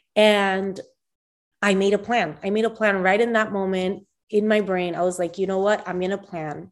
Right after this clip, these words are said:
So this is where the intentional and calculated risk started, you know, 'cause I was terrified. I was excited, but deep down I knew as, as the months got closer to, like, my deadline, so I had made a decision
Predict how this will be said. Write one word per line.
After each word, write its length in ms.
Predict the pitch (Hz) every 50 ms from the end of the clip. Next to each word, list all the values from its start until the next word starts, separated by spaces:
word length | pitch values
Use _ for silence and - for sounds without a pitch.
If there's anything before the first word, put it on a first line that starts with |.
| _ -
So 160 | - 190 175
this 180 | 180 185 180
is 160 | 208 208 208 208
where 340 | 208 208 208 208 208 202
the 140 | 208 208 185
intentional 640 | 156 156 170 - 214 214 226 233 220 - 220 220 202
and 120 | 180 180
calculated 600 | - 196 202 202 202 220 214 202 196 196 190 -
risk 380 | - 180 180 185 - - - _
started, 440 | _ - - - - - - - - -
you 160 | 190 180 170
know, 160 | - - 190
'cause 200 | - - 185 -
I 120 | - 175
was 220 | 208 254 285 285 - - _ _ _ _ _ _ _ _
terrified. 600 | - - 190 - - - - - - 64 - - -
I 60 | 196
was 140 | 196 208 196
excited, 760 | 175 - - - - - 311 330 330 330 339 339 339 330 311 - - _ _ _ _ _ _ _ _ _ _ _ _ _ _ _ _ _ _ _ _ _ _
but 200 | 240 233 220 226
deep 200 | 247 254 254 254
down 220 | 269 254 254 240
I 60 | 240 233
knew 240 | 233 240 240 233
as, 220 | 220 208 208 - - - _ -
as 200 | 196 196 190 - - _ -
the 80 | 208
months 320 | 190 196 196 208 220 214 -
got 260 | 233 208 - - -
closer 480 | - 233 233 233 233 233 - 240 233 233
to, 260 | 233 - 226 214 202 190
like, 180 | 170 170 170
my 120 | 175 175 175
deadline, 520 | 170 254 247 254 254 262 247 247 247 226
so 120 | - 185
I 180 | 175 185 185 -
had 200 | 190 185 196 175
made 220 | 185 196 202 220
a 60 | 233 220
decision 800 | 226 220 214 - - 208 208 196 202 208 202 196 202 202 202